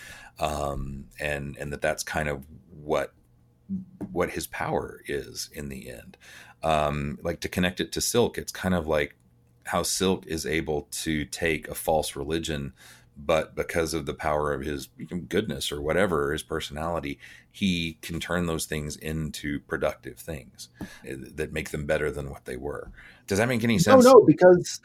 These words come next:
Speaker 2: I remember a discussion of readers, uh, talking to Wolf online, and someone
Speaker 1: Mm-hmm.
Speaker 2: said, "Why is it that s-, your characters so often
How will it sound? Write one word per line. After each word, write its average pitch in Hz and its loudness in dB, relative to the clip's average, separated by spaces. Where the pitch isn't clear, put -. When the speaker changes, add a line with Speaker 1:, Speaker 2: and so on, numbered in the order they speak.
Speaker 2:
I 139 8
remember 165 4
a 131 0
discussion 127 0
of 113 2
readers, 131 2
uh, - -6
talking 131 4
to 110 -4
Wolf 113 -4
online, 117 -2
and 123 -2
someone 139 4
Speaker 1:
Mm-hmm. 82 2
Speaker 2:
said, 113 -2
"Why 139 6
is 208 8
it 202 4
that 160 0
s-, - -4
your 143 4
characters 147 -2
so 143 0
often 131 2